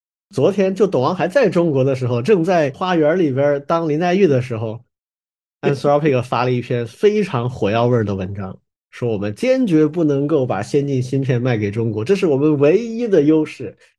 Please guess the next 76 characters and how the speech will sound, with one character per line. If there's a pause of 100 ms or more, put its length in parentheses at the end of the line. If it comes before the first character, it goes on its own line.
(100)
一
旦
这
个
丢
失
了，
在
人
才、
在
数
据、
在
落
地
产
业
方
面，
我
们
都
不
如
中
国，
我
们
就
完
蛋
了。 (440)
然
后
中
国
掌
握
了
最
先
进
的
芯
片，
会
变
成
一
个
什
么
什
么
邪
恶
的
国
家，
用
这
些
A
I
来
控
制
人
民，
如
何
如
何
如
何，